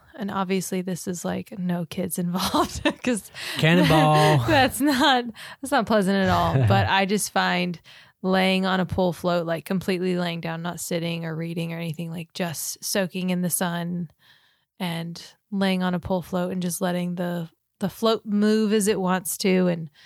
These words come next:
Speaker 1: it's extremely relaxing for me. I have to be careful because I will fall asleep doing that. So to me, that is a,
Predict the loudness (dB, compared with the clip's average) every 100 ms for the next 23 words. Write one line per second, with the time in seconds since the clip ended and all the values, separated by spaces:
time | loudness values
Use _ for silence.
0 | -20 _ _ _ -4 -2 0 -2 -2 -2
1 | -2 0 -2 -2 -2 -4 -8 -8 -8 -10
2 | -8 -8 -6 -8 -10 -4 2 2 2 -2
3 | 0 -2 -4 -4 -4 -4 -6 -6 -8 -8
4 | -8 -10 -12 -12 -20 _ _ _ _ -6
5 | -6 -6 -10 -14 -16 -20 _ _ -20 -20
6 | _ _ -10 -8 -8 -6 -4 -2 0 -2
7 | -2 -4 -8 -8 -8 -10